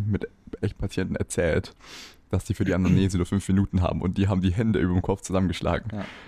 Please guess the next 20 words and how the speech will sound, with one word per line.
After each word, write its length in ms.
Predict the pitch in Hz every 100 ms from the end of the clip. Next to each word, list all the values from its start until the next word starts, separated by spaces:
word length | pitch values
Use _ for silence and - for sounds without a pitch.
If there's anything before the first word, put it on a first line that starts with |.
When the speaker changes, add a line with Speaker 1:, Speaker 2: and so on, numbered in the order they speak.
| -
Speaker 1:
„Kein 260 | - 139 139
Wunder, 240 | 214 214
dass 180 | 185 180
sich 100 | 180
der 120 | 180
keine 260 | 175 180 175
Zeit 320 | - 185 180
nimmt, 260 | 180 180 -
wenn 100 | 131
er 60 |
es 80 | 127
im 100 | 156
Studium 460 | - 208 196 196 180
schon 160 | 185
so 100 | 175
lernt, 340 | 175 175 170 165
das 60 | 170
ist 40 |
ja 100 | 160
schrecklich.“ 680 | - 202 208 190 190 180